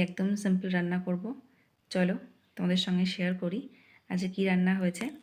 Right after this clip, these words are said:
এখানে হয়েছে টক ডাল তেঁতুল দিয়ে, এখানে একটা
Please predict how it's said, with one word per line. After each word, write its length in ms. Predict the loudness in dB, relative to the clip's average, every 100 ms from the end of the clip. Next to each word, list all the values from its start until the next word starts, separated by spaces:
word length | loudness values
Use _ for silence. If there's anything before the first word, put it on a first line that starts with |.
| -20 _ _ _ _
এখানে 280 | -6 2 2 2
হয়েছে 220 | -2 -4 -6 -2
টক 160 | 0 0
ডাল 160 | 0 0 -4 -12 _ -4
তেঁতুল 300 | -4 0 0 2
দিয়ে, 140 | 0 -2 -14 _ _ _ _ -4
এখানে 180 | 2 2
একটা 160 | 2